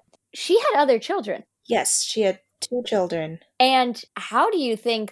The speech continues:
Speaker 1: that whole relationship went? We don't get to explore that in the show just 'cause having a bunch of kids in the beginning when we're trying to establish who Victoria is was gonna be a little confusing.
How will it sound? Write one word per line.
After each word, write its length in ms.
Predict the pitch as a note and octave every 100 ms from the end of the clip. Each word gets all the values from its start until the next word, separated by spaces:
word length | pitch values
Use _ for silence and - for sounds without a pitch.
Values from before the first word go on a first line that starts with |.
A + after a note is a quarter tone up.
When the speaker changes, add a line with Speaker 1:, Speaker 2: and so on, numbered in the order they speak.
| G3
Speaker 1:
that 260 | G#3+ A3+
whole 280 | G#3 G#3 F#3+
relationship 920 | F#3+ F#3 F3 F3+ F3 E3 - E3+ -
went? 260 | F#3 E3 -
We 220 | G#3+ G#3+
don't 280 | F#3+ G#3 G3+
get 120 | G3
to 100 | -
explore 400 | C#3+ - G3 F#3+
that 220 | F#3 E3+
in 120 | - F3+
the 100 | E3+
show 420 | - E3+ D3 D#3 F#3
just 200 | F#3 -
'cause 260 | G3 F3 _ - -
having 300 | A3 A3 G#3
a 40 | G3
bunch 280 | A3 G#3+
of 100 | F#3+
kids 340 | - B3 G3+ G#3
in 80 | G#3
the 60 |
beginning 440 | G3 G3 G#3 G3+ G3+
when 80 | E3
we're 100 | E3+
trying 200 | - F#3+
to 60 |
establish 440 | F#3 - G3 F3+ F#3
who 100 | F3+
Victoria 600 | F3+ - B3 G#3+ G3+ G3
is 240 | F#3 - -
was 180 | G3+ G3
gonna 200 | F#3+ F#3
be 100 | F3
a 80 |
little 180 | D3+ F3
confusing. 760 | - F#3 C#4 D4 A3+ F#3+ F3